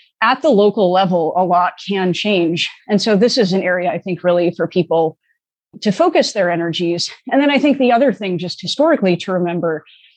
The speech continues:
is that the way this happened is because conservatives were smart and they were willing to play the long game. So ask yourself, if you care about this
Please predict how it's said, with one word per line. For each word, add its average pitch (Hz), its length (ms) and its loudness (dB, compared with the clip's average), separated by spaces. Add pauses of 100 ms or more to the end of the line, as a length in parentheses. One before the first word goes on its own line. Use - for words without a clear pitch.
(340)
is 226 220 2
that 202 360 0 (340)
the 254 100 4
way 294 300 2
this 220 300 0
happened 262 580 0
is 190 160 0
because 190 360 -2
conservatives 196 800 0
were 185 140 -2
smart 190 480 -2
and 180 140 -2
they 180 60 -2
were 175 220 -4
willing 175 320 0
to 170 120 -10
play 180 220 -2
the 170 100 -4
long 160 260 -2
game. 220 320 4
So 208 220 -2
ask 226 260 0
yourself, 185 380 -2
if 165 100 -10
you 180 80 0
care 214 240 2
about 165 260 -2
this - 400 -6